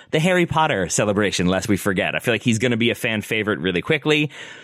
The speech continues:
But then if this is all former or current U S players, I think he's got a solid resume. Like, I think even if veterans want to discount him,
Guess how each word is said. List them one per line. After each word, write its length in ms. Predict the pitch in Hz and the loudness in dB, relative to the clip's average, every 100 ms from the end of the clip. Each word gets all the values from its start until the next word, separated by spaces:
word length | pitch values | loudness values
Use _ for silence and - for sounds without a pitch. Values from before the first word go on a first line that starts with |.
| - - _ - | -20 -20 _ -4
But 120 | 139 | 0
then 160 | 151 156 | 2 0
if 100 | 127 | 0
this 160 | 143 | 0
is 120 | 131 117 | 2 0
all 320 | 110 123 127 | 2 2 2
former 540 | - 127 127 120 117 - | 0 0 2 2 2 2
or 160 | 98 | 0
current 440 | - 117 113 107 101 | 0 0 2 2 2
U 180 | 110 98 | 2 2
S 140 | 92 | 0
players, 600 | - 165 120 98 98 - _ 113 | 0 2 2 2 0 -2 _ -4
I 80 | |
think 140 | 127 160 | -2 4
he's 140 | 180 | 4
got 160 | 160 160 | 4 0
a 60 | |
solid 320 | 151 156 156 147 | 2 0 2 2
resume. 460 | 165 160 87 71 | 2 2 0 -2
Like, 160 | 92 101 | -2 0
I 80 | 120 | -2
think 160 | 127 | 0
even 220 | 131 143 | 2 2
if 100 | 139 110 | 0 0
veterans 540 | 113 123 123 113 95 | 0 2 2 0 0
want 220 | 107 101 | 0 2
to 80 | 113 | 2
discount 440 | 101 - 147 165 | 0 0 0 0
him, 280 | 120 95 92 | 0 0 -2